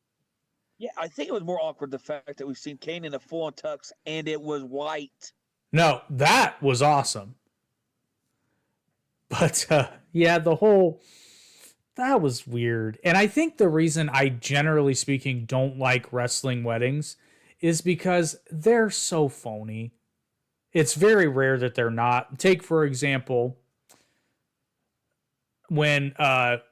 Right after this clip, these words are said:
Speaker 2: I don't think they actually, quote, "got married," but they had a wedding, Bobby Lashley and Lana.
Speaker 1: Yeah,
Speaker 2: And, and
Speaker 1: I
Speaker 2: then,
Speaker 1: remember that.
Speaker 2: and, and then Liv Morgan came out, and that was very uncomfortable.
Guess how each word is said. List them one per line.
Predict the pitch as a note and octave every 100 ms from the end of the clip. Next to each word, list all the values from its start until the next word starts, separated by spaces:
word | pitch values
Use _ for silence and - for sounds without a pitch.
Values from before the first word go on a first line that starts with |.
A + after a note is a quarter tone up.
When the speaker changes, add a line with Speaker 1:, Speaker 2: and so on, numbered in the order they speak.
| _ _
Speaker 2:
I | -
don't | C#3 -
think | A#2+
they | B2+
actually, | A#2+ A#2+ - A#2
quote, | A2 C3 A#2+ A2+
"got | A#2+ A#2
married," | B2 A#2+ A2+
but | A#2 A#2+
they | A#2+
had | A#2+ A2+
a | G#2+
wedding, | B2 A2+ A2 A2
Bobby | - B2 B2 B2
Lashley | B2 B2 A#2+ - A#2+
and | A2 G#2+
Lana. | G#2+ A#2 B2+ C3+ C#3 _ _ _ _ _ _ _ _ _ _ -
Speaker 1:
Yeah, | D#3+ D3+
Speaker 2:
And, | D3 -
and | - D3+ D3+
Speaker 1:
I |
Speaker 2:
then, | C#3+ -
Speaker 1:
remember | - D3
that. |
Speaker 2:
and, | D3+ - -
and | D3 D#3+
then | E3 C#3
Liv | E3 D#3
Morgan | C#3+ D3 D3+ F3 E3
came | - E3 D#3
out, | D#3+ D#3+ E3 -
and | D3+ C3+ C3 B2+ _ _ _ _
that | D3 A3+
was | A3+ C3+
very | - - D#3 D3+ E3+ D#3+ C#3+
uncomfortable. | B2+ A#2 A#2 G#2+ - C3+ D3 D#3